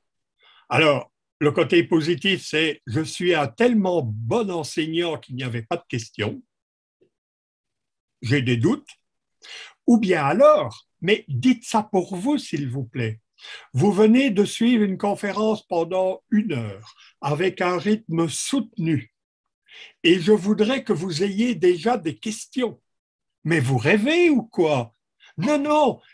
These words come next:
les questions, elles vont arriver quand vous allez rentrer chez vous, en marchant au trottoir, euh,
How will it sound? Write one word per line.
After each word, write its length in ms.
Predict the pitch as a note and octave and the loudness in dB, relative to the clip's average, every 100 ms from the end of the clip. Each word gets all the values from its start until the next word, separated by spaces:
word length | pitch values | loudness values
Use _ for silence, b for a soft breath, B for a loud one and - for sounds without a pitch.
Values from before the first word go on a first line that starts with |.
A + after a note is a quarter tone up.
| b | b
les 240 | C#3+ G#3 | 0 0
questions, 500 | G#3+ F#3+ - A#3 C#4 | 0 -4 -2 -2 0
elles 140 | B3+ E3 | 0 0
vont 160 | F#3+ | 2
arriver 540 | F#3+ E3 F3+ E3+ A#3+ B3+ | 2 2 0 0 -2 -2
quand 160 | G3+ | -4
vous 180 | E3+ F3 | -4 -2
allez 240 | F3+ F3+ | -2 0
rentrer 460 | F3 F3+ F3 - E3+ | 0 0 0 -2 -6
chez 260 | C3+ D3 D3 | -4 -4 -4
vous, 400 | C3 G#3+ C4+ C4 | -2 -2 -2 -2
en 120 | E3 | -2
marchant 400 | C#3 C3+ - F3 | -2 -4 -4 0
au 160 | D#3 C#3+ | 0 0
trottoir, 680 | - D3+ F3 G3+ B3 C4 B3 B B B | -6 -6 -2 -2 -2 -4 -8 B B B
euh, 180 | D#3 F3+ | 0 0